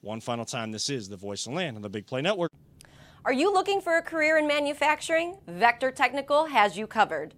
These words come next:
Speaker 2: Vector Technical is a twenty-eight-year-old staffing firm that is partnered with some of the biggest and the best companies throughout northeastern Ohio. The recruiters at Vector Technical will coach you through the entire job process and will help you land an opportunity that you are truly excited about.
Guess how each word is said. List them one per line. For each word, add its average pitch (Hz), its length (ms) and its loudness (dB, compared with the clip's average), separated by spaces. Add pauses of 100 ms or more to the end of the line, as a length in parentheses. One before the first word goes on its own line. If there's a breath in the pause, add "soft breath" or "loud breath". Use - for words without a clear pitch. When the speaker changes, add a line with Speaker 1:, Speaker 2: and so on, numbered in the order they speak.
(420 soft breath)
Speaker 2:
Vector 269 340 6
Technical 269 460 0
is 240 100 2
a 233 40 2
twenty-eight-year-old 277 880 0
staffing 226 420 0
firm 226 220 -2
that 208 140 2
is 214 100 -4
partnered 240 400 -4
with 226 140 -4
some 233 180 -2
of 208 60 -4
the 196 80 -2
biggest 277 440 0
and 370 160 0
the 339 60 2
best 240 420 4
companies 233 480 -2
throughout 214 300 2
northeastern 190 560 -6
Ohio. 208 560 -2 (560 soft breath)
The 214 100 0
recruiters 226 520 0
at 214 180 4
Vector 226 280 2
Technical 233 520 -2
will 233 100 2
coach 277 380 -2
you 349 80 -2
through 262 220 -4
the 208 120 -4
entire 359 560 0
job 233 360 4
process 185 540 2 (260 soft breath)
and 254 100 0
will 277 100 8
help 311 260 4
you 480 120 0
land 294 240 4
an 294 160 2
opportunity 247 720 4
that 196 140 -4
you 196 120 -6
are 185 80 -2
truly 262 560 -4
excited 185 520 -2
about. 151 440 0